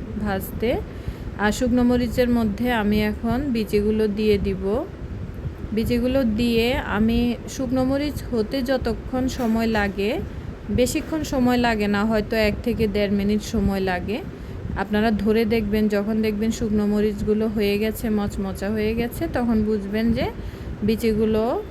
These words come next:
ভাজা হয়ে গেছে। বেশি ভাজার প্রয়োজন নেই, তেলের মধ্যে দিয়ে বেশি ভাজলে কিন্তু, আহ, কাঁঠালের বিচি শক্ত হয়ে যায়। আমি নামিয়ে ফেললাম। বিচির মধ্যে এখন আমি পেঁয়াজ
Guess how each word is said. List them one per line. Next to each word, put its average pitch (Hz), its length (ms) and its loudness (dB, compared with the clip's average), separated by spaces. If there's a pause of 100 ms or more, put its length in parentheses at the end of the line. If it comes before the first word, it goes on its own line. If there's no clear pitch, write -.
(160)
ভাজা 208 300 0
হয়ে 196 280 0
গেছে। 196 280 0
বেশি 214 340 2
ভাজার 220 380 0
প্রয়োজন 214 480 0
নেই, 202 320 0 (440)
তেলের 220 240 2
মধ্যে 208 460 0
দিয়ে 220 300 2
বেশি 202 360 0
ভাজলে 196 500 -2
কিন্তু, 233 560 0
আহ, 185 720 -4
কাঁঠালের 208 360 0
বিচি 208 260 -2
শক্ত 208 380 -4
হয়ে 196 360 0
যায়। 220 200 -4 (680)
আমি 226 260 4
নামিয়ে 226 400 2
ফেললাম। 226 580 -2 (500)
বিচির 214 320 0
মধ্যে 214 360 0
এখন 226 300 0
আমি 220 200 0
পেঁয়াজ 220 340 0